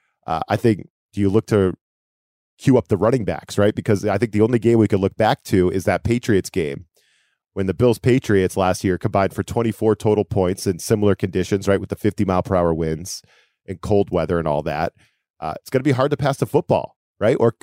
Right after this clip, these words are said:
or kick field goals longer than forty yards in this one, Nick. I'm assuming if we're using that Bills Patriots game as, like, uh, you know, uh, something that we can kind of fall back on. So I think it comes down to rushing the football,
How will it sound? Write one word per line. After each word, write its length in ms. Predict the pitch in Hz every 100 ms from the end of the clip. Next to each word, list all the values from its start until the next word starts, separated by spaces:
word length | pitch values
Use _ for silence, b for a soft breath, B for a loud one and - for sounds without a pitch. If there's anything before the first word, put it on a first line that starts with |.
| -
or 80 | 123
kick 240 | - 117 -
field 240 | 147 151
goals 220 | 131 117
longer 240 | 110 123 120
than 100 | 104
forty 280 | 127 120
yards 240 | 107 131 160
in 60 |
this 160 | 95 -
one, 140 | 95
Nick. 160 | 87 87
I'm 120 | 92
assuming 580 | 95 - 147 160 98 87
if 140 | 85 107
we're 80 |
using 280 | 107 113 113
that 160 | 104 90
Bills 200 | 110 95
Patriots 440 | 117 117 101 95
game 240 | - 95 90
as, 160 | 87
like, 300 | 95 87 - b b _ _
uh, 340 | 82 73 69 - -
you 140 | - 98
know, 300 | 80 71 - -
uh, 140 | - - - - _
something 280 | - 95 104
that 160 | 98
we 100 | 98
can 140 | 101 90
kind 160 | 98
of 120 | 87 85 -
fall 220 | 120 92
back 260 | 104 107
on. 140 | - - - _ _ _
So 160 | - 127
I 100 | 117
think 160 | 147
it 100 | 139
comes 200 | - 120
down 220 | 110 120
to 460 | 117 117 104 95 87 - _ _ _ _ _
rushing 280 | - 98 117
the 60 | 98
football, 420 | 135 - - -